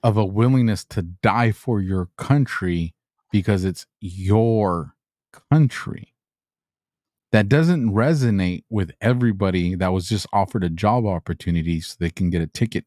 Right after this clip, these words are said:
into a country. Now, granted, I also, like, you know, like my buddy I'm telling you guys about, a phenomenal man. But w-, we're, we're co-, we're comparing a different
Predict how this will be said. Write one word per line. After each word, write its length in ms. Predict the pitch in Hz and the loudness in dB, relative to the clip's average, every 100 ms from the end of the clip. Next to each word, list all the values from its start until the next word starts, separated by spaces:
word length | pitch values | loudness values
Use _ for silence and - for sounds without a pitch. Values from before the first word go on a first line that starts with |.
| _ | _
into 400 | 131 143 - 90 | 4 4 0 -4
a 80 | 73 | -2
country. 500 | 82 76 - - - _ _ _ _ - | -4 -6 -8 -14 -16 _ _ _ _ 2
Now, 140 | 110 | 2
granted, 460 | 92 104 117 101 - _ _ 87 | 2 2 2 0 -4 _ _ 2
I 100 | 92 | 2
also, 400 | 107 123 - 110 | 2 -2 -6 -2
like, 180 | 92 87 | -2 0
you 120 | 98 | 0
know, 100 | 90 | 2
like 200 | 90 87 | 0 0
my 100 | 98 | 0
buddy 220 | 90 107 | 2 0
I'm 120 | 101 | 0
telling 200 | 90 123 | 0 0
you 60 | 156 | 0
guys 180 | 90 73 | -2 -4
about, 320 | 71 67 - _ _ _ _ - | -2 -4 -4 _ _ _ _ -16
a 80 | - _ | -16 _
phenomenal 580 | - 92 90 92 92 104 | 2 4 4 2 0 0
man. 380 | 107 143 95 - - _ _ _ _ _ _ _ _ _ _ _ | 2 0 -2 -8 -16 _ _ _ _ _ _ _ _ _ _ _
But 280 | 98 104 78 - _ _ _ - _ | 4 4 4 -6 _ _ _ -20 _
w-, 300 | 123 - 110 - | -8 -4 -4 0
we're, 240 | 113 117 | 2 2
we're 240 | 117 123 | 2 0
co-, 180 | - 120 | 0 -4
we're 160 | 127 127 | 0 0
comparing 460 | 120 104 127 151 | 0 -2 2 2
a 60 | 107 | 0
different 420 | 90 120 - 107 | 0 -2 0 -4